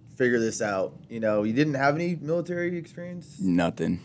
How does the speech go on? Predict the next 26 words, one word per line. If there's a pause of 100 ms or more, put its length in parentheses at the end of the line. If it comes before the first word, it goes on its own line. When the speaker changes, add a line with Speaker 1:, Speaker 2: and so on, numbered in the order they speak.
Speaker 2:
<laughs>
Speaker 1:
So
you
literally
just
showed
Speaker 2:
I
Speaker 1:
up.
Speaker 2:
didn't
know
how
to
salute,
uh,
didn't
know
how
to
stand
at
attention.
It
was,
it
was
rough.